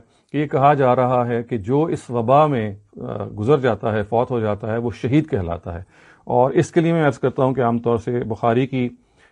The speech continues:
ایک روایت ہے، اور بھی جگہوں پہ یہ آیا ہے، میں آپ کے سامنے بخاری کی وہ روایت پڑھ دیتا ہوں، آ، جس سے یہ،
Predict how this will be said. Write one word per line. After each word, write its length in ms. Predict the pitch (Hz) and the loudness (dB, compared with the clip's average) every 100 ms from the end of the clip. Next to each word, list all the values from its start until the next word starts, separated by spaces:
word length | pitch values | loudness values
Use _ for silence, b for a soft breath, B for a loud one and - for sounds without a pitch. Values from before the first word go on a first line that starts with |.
| b | b
ایک 160 | 120 101 | -6 0
روایت 380 | 101 104 139 | 2 4 4
ہے، 40 | 143 | 2
اور 240 | 139 135 | 4 2
بھی 180 | 143 165 | 2 -2
جگہوں 200 | 143 143 | 0 0
پہ 80 | 143 | 0
یہ 100 | 135 | 0
آیا 160 | 113 | 0
ہے، 40 | 127 | 0
میں 80 | 123 | -2
آپ 140 | 107 | -4
کے 60 | 104 | -6
سامنے 260 | 110 110 | -8 -6
بخاری 300 | 101 113 110 | -6 -4 -4
کی 80 | 123 | -2
وہ 60 | 113 | -2
روایت 300 | 107 110 - | 0 -2 0
پڑھ 140 | 113 | 0
دیتا 260 | 123 123 123 | 0 0 0
ہوں، 180 | 113 117 b b - | 0 -4 b b -4
آ، 160 | 113 | -2
جس 180 | 110 117 | 2 -2
سے 140 | - 123 | 0 2
یہ، 180 | 120 | 2